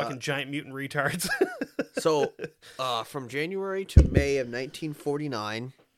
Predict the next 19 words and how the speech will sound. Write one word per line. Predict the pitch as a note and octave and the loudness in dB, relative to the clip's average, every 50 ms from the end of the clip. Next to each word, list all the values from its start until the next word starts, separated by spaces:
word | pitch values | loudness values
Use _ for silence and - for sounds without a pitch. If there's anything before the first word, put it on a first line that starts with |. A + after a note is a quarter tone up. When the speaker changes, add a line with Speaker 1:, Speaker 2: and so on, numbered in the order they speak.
| _ _ _ - | _ _ _ -18
Speaker 2:
he | - C3 B2+ | -14 -12 -12
served | - - - - C#3 C3+ C#3 D3 D#3 D#3 D3 D3+ - - | -10 -10 -6 -2 0 2 2 2 2 2 0 -4 -10 -12
with | D#2+ A2+ B2 A#2+ A#2 A2 G2 G2 | -6 -4 -2 -2 -2 -4 -2 0
the | A2 G#2+ G2+ G2+ G2 G2 F#2+ | 2 4 4 4 2 2 0
Sixth | - - - - - E3+ E3+ - - - | -4 -6 -8 -6 -6 -6 -6 -8 -12 -16
Fleet | - - - D3 D3 D3+ D3+ D#3 - _ _ - - - _ _ _ _ | -16 -12 -6 -4 -4 -2 -4 -6 -8 _ _ -20 -20 -20 _ _ _ _
in | C3+ C3 B2 A#2 | -6 -4 -4 -4
the | A#2+ A#2+ A#2 | -6 -6 -4
maritime, | A2+ B2 B2+ C3+ C3+ C3 - C3 B2 A#2+ A#2 A#2+ A#2 - | -2 0 0 0 0 -2 -4 -4 -4 -2 -2 -4 -6 -4
um, | - A2+ G2+ F#2+ D#2 | -2 -2 -2 -2 -2
not | E2 G2+ F2+ - | -4 -4 -4 -4
maritime, | E2+ F#2+ F#2+ F#2 - G2+ F#2+ F#2+ F#2 - _ - - - _ _ - | -4 -4 -4 -4 -4 -6 -6 -8 -8 -12 _ -20 -20 -20 _ _ -4
that | A2+ G#2+ G#2 | -2 -2 -2
is | F2+ - - | -4 -6 -8
not | G2+ G#2+ A#2 B2 A2+ F#2+ | -2 0 0 0 0 -2
maritime, | F#2+ E2+ D#2+ F2 - - - - F#2 - - - _ | -6 -8 -10 -10 -12 -12 -14 -14 -14 -16 -18 -18 _
that | - B2 B2 A#2+ | -2 0 0 0
is | A#2 G2+ G#2 | -2 -4 -4
Mediterranean, | G#2+ A2 G#2+ G#2 F#2 - - A2+ A#2+ A#2+ G#2+ F2+ D#2+ E2 E2+ | -2 -2 -2 -2 -4 -6 -6 -4 -2 -2 -4 -4 -8 -12 -14